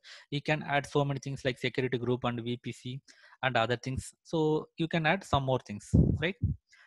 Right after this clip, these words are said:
And you can add the tag values for that. There are a lot of things that are available. So this is about E C two instance creation using the Boto three. So thanks all, thanks for watching and have a great day.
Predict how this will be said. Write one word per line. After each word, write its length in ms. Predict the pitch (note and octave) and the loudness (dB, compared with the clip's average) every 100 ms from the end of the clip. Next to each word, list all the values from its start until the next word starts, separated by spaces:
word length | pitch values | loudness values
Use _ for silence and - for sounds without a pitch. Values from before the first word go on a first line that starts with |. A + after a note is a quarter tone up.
| - | -4
And 120 | C#3 | 0
you 80 | C3+ | 2
can 160 | - B2+ | 2 0
add 160 | B2 | 2
the 80 | B2+ - | 0 2
tag 180 | B2 B2+ | 2 4
values 400 | A#2+ A#2 A#2 - | 2 2 -2 -4
for 100 | A2+ | -4
that. 180 | G#2+ A2 - - - - - | -4 -6 -10 -10 -8 -6 -6
There 120 | - C3+ | -4 -2
are 20 | |
a 40 | |
lot 100 | B2 | 0
of 120 | B2 | 0
things 160 | - A2 | -2 -6
that 80 | G#2+ | -6
are 20 | |
available. 260 | G2+ G2 F#2+ - - _ _ _ _ _ - | -6 -6 -10 -18 -20 _ _ _ _ _ 0
So 200 | E3+ D#3 | 4 4
this 160 | E3 | 4
is 160 | F#3+ F#3 | 4 4
about 220 | D#3+ E3 | 4 4
E 80 | D#3 | 2
C 160 | - | 0
two 120 | D#3+ C#3+ | 0 -2
instance 380 | C3+ - D3 | -2 -6 -10
creation 380 | - C#3 C3 D#3 | -4 0 0 -2
using 260 | C3+ - C3+ | -4 -4 -2
the 80 | A#2+ | -2
Boto 280 | A#2 A#2+ | -2 -2
three. 160 | - F#3+ | -4 -10
So 160 | - C3+ | -4 -2
thanks 300 | - E3+ - | 0 0 0
all, 80 | E3 | -2
thanks 240 | D3+ D#3 | -2 -2
for 180 | D#3+ C#3 | 0 2
watching 300 | C3+ - C#3 | 0 0 -8
and 100 | B2+ | -6
have 220 | A#2+ C3+ | -2 0
a 60 | B2 | 0
great 200 | G2+ F#2+ | -2 -6
day. 140 | G2+ | -10